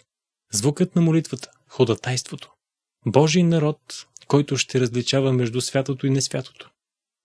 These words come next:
Навсякъде Божии хора, които се връщат отново към Словото. Изпробвани, доказани хора, отново посветени на личността на Исус Христос.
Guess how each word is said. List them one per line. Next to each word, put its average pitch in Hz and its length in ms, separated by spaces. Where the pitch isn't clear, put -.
Навсякъде 147 500
Божии 139 320
хора, 131 280
които 131 220
се 127 160
връщат 131 400
отново 139 440
към 135 160
Словото. 110 480
Изпробвани, 139 720
доказани 131 500
хора, 127 360
отново 139 500
посветени 127 580
на 123 120
личността 127 440
на 131 100
Исус 131 260
Христос. - 500